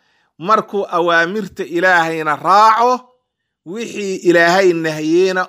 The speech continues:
uu bannaan ka maro. "ذلكم وصاكم به لعلكم تتقون."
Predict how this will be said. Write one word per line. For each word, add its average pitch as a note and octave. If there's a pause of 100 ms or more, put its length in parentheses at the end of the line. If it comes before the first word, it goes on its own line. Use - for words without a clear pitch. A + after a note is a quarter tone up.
uu D#3+
bannaan C#3+
ka B2+
maro. G#2+ (500)
"ذلكم D#3
وصاكم D3+
به G3
لعلكم D3+
تتقون." A2